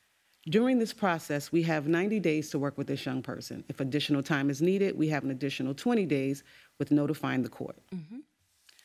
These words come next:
Speaker 1: The purpose of it, of diversion is to support the young person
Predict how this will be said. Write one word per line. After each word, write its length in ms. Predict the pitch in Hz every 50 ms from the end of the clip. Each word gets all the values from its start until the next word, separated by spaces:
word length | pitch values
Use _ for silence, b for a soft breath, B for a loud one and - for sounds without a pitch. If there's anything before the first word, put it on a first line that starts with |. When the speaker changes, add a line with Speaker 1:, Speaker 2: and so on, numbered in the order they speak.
| b b b b b
Speaker 1:
The 120 | - 175 175
purpose 500 | - - 262 294 285 - 180 - - 165
of 140 | 143 120
it, 120 | 135 131 - -
of 140 | 156 143 131
diversion 580 | 135 139 139 190 202 185 147 123 135 131 131 - - _ _ _ _ -
is 140 | - 160 -
to 80 | - 151
support 420 | - - 156 - - 220 208 -
the 80 | - 170
young 220 | 151 147 135 -
person 340 | - - - - - -